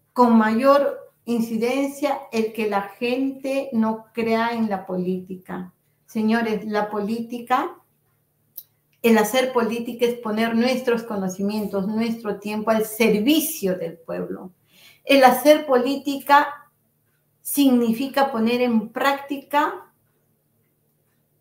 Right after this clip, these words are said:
toda una serie de valores éticos y morales para hacer de la política esa noble acción de buscar justicia social y paz. Pero nunca va a haber paz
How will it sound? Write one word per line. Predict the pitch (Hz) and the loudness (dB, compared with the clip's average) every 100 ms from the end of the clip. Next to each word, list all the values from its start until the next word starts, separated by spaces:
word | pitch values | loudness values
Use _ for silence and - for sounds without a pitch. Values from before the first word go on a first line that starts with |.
| _ | _
toda | - 302 302 | 6 6 8
una | 294 | 4
serie | 294 _ - 539 539 220 202 | 2 _ -18 -16 -8 -6 -6
de | 190 220 | -2 0
valores | 202 208 247 254 254 - - | 2 4 2 2 -2 -6 0
éticos | 277 269 240 - 202 - | 0 0 -6 -6 -8 -4
y | 202 | -2
morales | 196 190 208 262 302 311 - _ _ _ _ _ _ _ | -2 0 -2 -2 -4 -6 -12 _ _ _ _ _ _ _
para | - 226 214 | 2 2 2
hacer | - 240 233 | -2 -4 0
de | 254 | 0
la | 226 226 | 0 -2
política | 196 226 226 220 220 208 - _ - | -6 -6 -8 -8 -6 -6 -10 _ -6
esa | 247 240 233 | -4 -4 -2
noble | 226 240 269 247 220 | 0 0 0 -2 -4
acción | 196 - - 240 254 277 - _ _ _ _ _ _ _ _ _ _ _ _ _ _ | -6 -10 -6 -2 -2 -6 -16 _ _ _ _ _ _ _ _ _ _ _ _ _ _
de | 196 226 | 0 2
buscar | 208 190 - 247 240 - | 2 -2 0 0 0 -6
justicia | 190 - 220 - 226 - | -10 -6 -6 -4 -6 -6
social | 180 - - 190 185 - _ _ _ _ _ _ - | -10 -10 -6 -4 -6 -10 _ _ _ _ _ _ -4
y | 190 | -4
paz. | 180 196 190 185 - _ _ | -2 0 0 0 -8 _ _
Pero | 226 226 | 0 2
nunca | 254 285 330 339 269 - 196 | 6 8 10 8 6 -2 0
va | 202 | 0
a | |
haber | 202 208 208 | -2 -4 -4
paz | 202 - 262 | -2 -2 -4